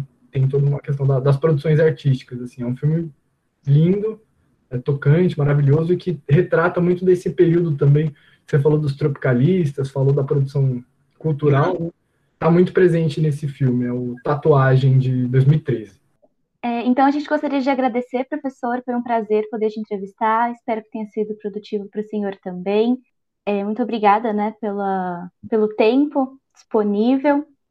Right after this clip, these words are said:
Speaker 3: Para os ouvintes, é, sigam o PET nas redes sociais, a gente tá sempre pelo Instagram, pelo YouTube, pelo Facebook,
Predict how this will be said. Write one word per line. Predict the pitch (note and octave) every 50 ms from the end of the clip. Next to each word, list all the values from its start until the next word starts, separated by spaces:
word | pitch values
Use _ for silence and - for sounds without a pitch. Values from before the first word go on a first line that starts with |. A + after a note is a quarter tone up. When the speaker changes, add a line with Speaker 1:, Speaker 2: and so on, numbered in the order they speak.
| _ _ _
Speaker 3:
Para | - C#4+ D4 D#4+ F4
os | E4+ D#4+
ouvintes, | D#4+ D4+ C#4+ B3 C4+ C4+ D4 F#4+ G#4 G#4 - - F#4 F4+ F4+ - _ -
é, | - A#3 A3+ A3+ A3+
sigam | A3+ - C4+ B3+ C4+ C#4 C#4 C4+ C#4 C#4 _ _
o | - B3
PET | B3 - B3 A#3 A#3 - -
nas | B3 A3+ A3 A3
redes | - A3 G#3+ G#3+ - -
sociais, | G3+ G3 G3 - G#3 G#3 G3 G3+ A3+ B3 C4+ C#4 C#4 C#4+ C#4 - _ -
a | - A3
gente | A3 A3 G#3+ -
tá | - A#3
sempre | A3+ - A#3+ A3 A3 - A#3
pelo | - - G#3 G3+
Instagram, | G#3 G#3 G#3 - - F3+ F3 F3 G3+ G3+ A3+ B3 C4 C#4 C#4+ D4 D4 _ _ _ _ _ _ _ _ _ -
pelo | A3 A3 G#3+ A3
YouTube, | G#3 G3+ F#3+ F#3+ F#3+ - B3+ C4 C#4 C#4 B3+ C4+ B3
pelo | B3 - A#3 G#3 G#3+
Facebook, | G#3+ G#3+ G#3+ G3+ G3 - - F3 F#3 G#3+ B3+ C#4 C#4+ C#4 C#4+ - - C#4+ D4